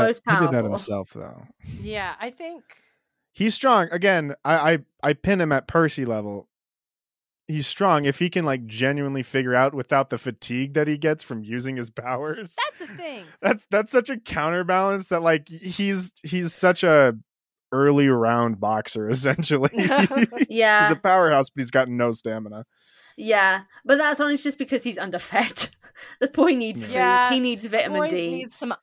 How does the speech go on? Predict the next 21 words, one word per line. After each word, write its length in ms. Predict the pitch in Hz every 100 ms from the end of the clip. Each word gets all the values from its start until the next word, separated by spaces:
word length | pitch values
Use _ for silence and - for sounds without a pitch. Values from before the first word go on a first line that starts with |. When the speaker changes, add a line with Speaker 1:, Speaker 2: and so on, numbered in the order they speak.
| -
Speaker 3:
iron. 760 | 190 196 208 208 202 202 202 214
<laughs> 60 | - - _ - 123
Speaker 2:
That, 240 | 127 110
that's 180 | 127 294
Speaker 1:
Literally, 340 | 143 151 143 -
Speaker 2:
again, 80 |
Speaker 1:
he's 200 | - 330 285 226
iron 240 | 262 311
Speaker 2:
feels 140 | 285
like 120 | 190 160
his 120 | 160
Speaker 1:
deficient, 180 | 143 170
Speaker 2:
fault. 140 | 151
Speaker 1:
I 80 | 160
Speaker 2:
Not 160 | 202
Speaker 1:
can 80 | 180
Speaker 2:
right 100 | 151
Speaker 1:
bet. 100 | 180
Speaker 2:
now, 300 | 135 139 175
but 220 | 165 135 127
generally 800 | 135 147 160 175 180 180 185